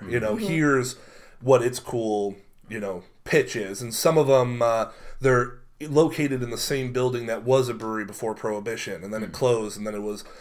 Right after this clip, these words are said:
Speaker 1: a, a number of other things, and now someone's decided to buy that building and put a brewery back in it. Like, I love that kind of stuff.
Speaker 2: Yeah.
Speaker 1: And you're seeing, like, the, the history show through. And,
Speaker 2: He loves
Speaker 1: um,
Speaker 2: history.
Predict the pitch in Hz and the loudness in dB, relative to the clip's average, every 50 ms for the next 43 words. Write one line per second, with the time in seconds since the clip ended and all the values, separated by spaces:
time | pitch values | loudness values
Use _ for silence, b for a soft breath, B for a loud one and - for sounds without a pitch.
0 | B B B B - 110 107 101 110 110 123 151 156 147 147 143 135 131 143 147 | B B B B -6 -4 -4 -2 -2 0 4 8 8 8 10 8 8 10 10 10
1 | 143 139 131 - 131 120 117 113 127 123 120 117 113 - - - 131 123 127 117 | 10 8 4 0 -2 -2 -2 -4 -2 0 0 0 0 0 -2 -2 0 0 -2 -4
2 | - 117 - - 123 117 113 110 104 104 104 - 120 120 120 117 113 117 113 107 | -4 -6 -4 -2 0 0 0 -2 -4 -6 -4 -2 0 0 0 0 0 -2 -4 -4
3 | - - 117 113 110 107 113 107 104 104 104 - - 120 110 101 - 117 117 110 | -4 -6 -6 -6 -6 -6 -8 -8 -10 -10 -8 -6 -4 -4 -4 -4 -6 -8 -6 -6
4 | 107 104 101 107 101 98 90 - 143 123 107 92 101 104 98 123 135 123 117 123 | -6 -4 -4 -2 -2 -2 0 2 2 2 0 -2 -4 -2 0 2 2 2 2 -2
5 | 123 110 101 80 85 - - - - - - - - - - - - 214 185 180 | -2 -2 -4 -8 -8 -8 -12 -12 -12 -12 -10 -10 -8 -8 -8 -8 -8 -8 -6 -6
6 | - 107 104 104 104 - - - 131 123 117 110 107 104 104 101 98 - - 110 | -6 -6 -6 -6 -6 -6 -6 -4 -4 -4 -4 -4 -4 -6 -6 -8 -8 -8 -4 -2
7 | 104 101 - B B B B B B B B 117 113 123 117 - - - 113 110 | -2 -2 -4 B B B B B B B B -2 0 0 0 -2 -2 -6 -6 -6
8 | 104 101 - - 120 107 104 98 - - - 104 104 101 98 98 101 104 104 104 | -8 -8 -6 -4 -4 -4 -4 -6 -8 -10 -6 -6 -4 -4 -4 -6 -6 -6 -4 -4
9 | 104 104 - - 98 98 - - - - - - - | -2 -2 -2 -4 -6 -8 -12 -14 -16 -18 -18 -18 -20